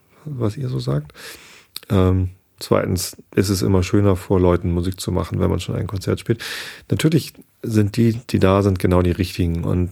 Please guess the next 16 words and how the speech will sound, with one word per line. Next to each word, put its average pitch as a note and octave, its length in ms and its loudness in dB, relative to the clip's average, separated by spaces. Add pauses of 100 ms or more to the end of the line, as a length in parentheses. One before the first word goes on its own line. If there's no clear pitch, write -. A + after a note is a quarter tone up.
(160)
mir F#2+ 300 0
reicht G#2 200 0
es G2+ 80 -2
auch F#2 120 0
vollkommen G2+ 320 0
aus, F#2 280 0
wenn, F#2 340 2 (300)
wenn F2+ 100 0
fünf G#2+ 360 0
Leute F2 280 0
da E2+ 240 0
sind, F#2+ 260 0
die G2 60 -4
sich E2+ 180 -2
dann E2+ 220 -2
freuen. F2+ 480 0